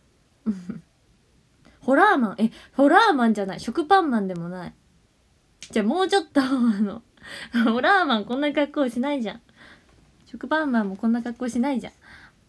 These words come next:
これは、あの、あるアニメ？アニメっていうか、アニメの、あの、マイナーな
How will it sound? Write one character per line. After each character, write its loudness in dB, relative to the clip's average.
こ -6
れ 0
は、 0
あ -6
の、 -10
あ 4
る 0
ア 0
ニ 0
メ？ -4
ア -12
ニ 0
メ -4
っ -12
て -4
い -2
う -6
か、 -14
ア -6
ニ 0
メ -2
の、 0
あ -6
の、 -8
マ 2
イ -2
ナ 2
ー -2
な -2